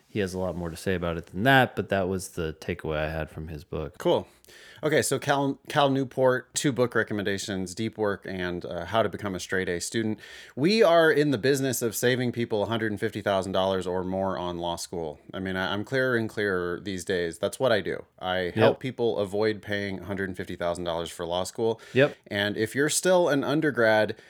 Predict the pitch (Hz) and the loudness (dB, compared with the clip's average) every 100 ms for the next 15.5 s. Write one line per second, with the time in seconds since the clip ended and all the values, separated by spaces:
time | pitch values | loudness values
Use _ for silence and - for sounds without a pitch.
0 | - _ 107 127 123 139 151 147 127 120 | -20 _ -4 -2 0 2 0 0 2 2
1 | - 117 107 104 65 - - _ _ _ | 0 0 2 2 0 -8 -18 _ _ _
2 | _ 107 143 190 208 196 160 147 - 139 | _ 2 4 4 2 2 2 0 0 0
3 | 120 123 120 107 120 139 104 92 104 95 | 0 2 2 2 2 4 2 4 2 2
4 | 98 98 101 104 104 98 107 101 92 - | -2 -2 -2 -2 -2 -2 -2 -2 -4 -2
5 | 90 85 69 71 - _ _ 92 - 117 | -2 -2 -4 -10 -16 _ _ -8 0 0
6 | 147 - 151 147 143 131 131 123 - 143 | 0 0 0 4 4 2 -2 -4 0 2
7 | 131 - - 143 156 147 - - _ 123 | 2 0 0 0 0 -4 -10 -14 _ 2
8 | 107 101 127 123 120 90 98 - - 147 | 2 2 0 2 2 0 -2 -6 -2 4
9 | 147 151 - - 110 104 - 135 135 120 | 4 2 -4 -6 -6 -4 -4 -4 -4 -2
10 | 123 104 90 85 - - - - _ 110 | 2 2 0 -6 -14 -20 -20 -20 _ -8
11 | 104 110 104 101 101 113 135 101 131 135 | -6 -2 -2 -2 -2 -2 -2 0 2 2
12 | - 104 110 127 117 117 120 123 117 131 | 0 -2 4 4 4 0 0 0 -2 -2
13 | 120 120 120 98 87 85 90 101 95 107 | -2 0 0 0 2 0 -2 -8 -8 -4
14 | 107 104 101 98 123 110 117 - 117 104 | -4 -4 -4 -2 0 0 0 0 -4 -2
15 | 104 107 98 95 | -2 -2 0 0